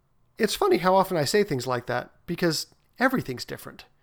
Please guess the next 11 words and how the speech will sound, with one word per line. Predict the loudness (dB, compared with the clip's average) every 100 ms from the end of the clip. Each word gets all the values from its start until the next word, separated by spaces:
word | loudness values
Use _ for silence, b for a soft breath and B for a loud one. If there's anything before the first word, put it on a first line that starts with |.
| _ _ 2
I | 2
mean | 4 4 2
that | -2 0
this | 0 2
one | 0
is | 0 0
divergent | 2 2 2 0 -6 -6
from | -4 -2
the | 0
norm, | 2 4 4 0 -8 _ _ _
but | -6 -6